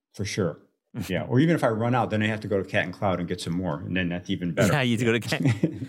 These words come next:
Speaker 1: <laughs>
Speaker 2: Oh, yeah, those guys. I, I, we gotta, we gotta shout them out again, Cat and Cloud. George Saunders, we ask all guests on the Taste podcast, if there was a dream food book or cookbook project that you could work on without the burden of time, meaning you do not have a deadline,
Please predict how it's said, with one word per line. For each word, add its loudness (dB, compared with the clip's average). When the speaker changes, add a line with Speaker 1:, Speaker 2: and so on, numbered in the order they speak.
Speaker 1:
<laughs> -20
Speaker 2:
Oh, 2
yeah, 4
those 0
guys. -2
I, -2
I, -4
we 0
gotta, 2
we -4
gotta 2
shout 0
them 0
out 0
again, -4
Cat -6
and -6
Cloud. -6
George 4
Saunders, 4
we 4
ask 2
all 4
guests 2
on 2
the 2
Taste 2
podcast, 0
if -4
there 4
was 4
a 4
dream 2
food 2
book 2
or -2
cookbook -2
project 0
that 0
you 0
could -4
work 0
on -4
without 2
the 2
burden 2
of 0
time, 2
meaning 4
you 2
do 0
not 2
have 2
a 4
deadline, -2